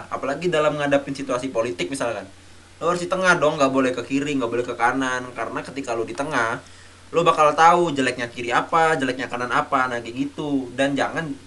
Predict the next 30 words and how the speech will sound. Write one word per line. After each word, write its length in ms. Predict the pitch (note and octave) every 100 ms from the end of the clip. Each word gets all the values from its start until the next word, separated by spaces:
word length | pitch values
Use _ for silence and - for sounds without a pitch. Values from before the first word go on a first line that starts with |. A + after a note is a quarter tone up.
| -
yang 220 | A#2+ A#2
kayak 240 | A#2 C#3 D#3
tadi, 80 |
jangan 320 | C3 G#2+ C3 C#3+
jadiin 400 | B2 A#2+ C3 D#3+ - - - - - - - - - -
kegiatan-kegiatan 760 | C3+ D3 D3+ D#3 D3+ D3+ D3
lain 220 | C#3+ D3 D#3+
selain 240 | D3+ D3
kuliah 180 | D#3 D3
tuh 140 | F#3+
jadi 160 | E3+ F3
kayak 240 | E3+ D3+ - - - - -
penghambat 540 | D#3+ F#3 G3 F#3 G3 G#3
lu 240 | A#3 G3+
gitu, 240 | F3+ F3+
kayak 260 | E3 E3 - - -
penghambat 340 | E3 F3 F3 E3+
lu 160 | F3
kuliah. 160 | F#3 F3
Oh, 160 | F#3+
nyalain, 480 | D#3+ D3+ D3+ D#3+ D3+ C#3+ - - - - - - -
"Oh, 160 | G3 G3
gua 240 | E3 G#3
nilai 160 | F#3+ F#3
gua 160 | F#3+
jelek 320 | F3+ F#3+ G#3+ E3
gara-gara 560 | E3 D#3 E3+ G3+ - -
gua 160 | E3 G3
ikut 160 | F#3+
ini." 560 | F3 F3+ G#3 G3 F3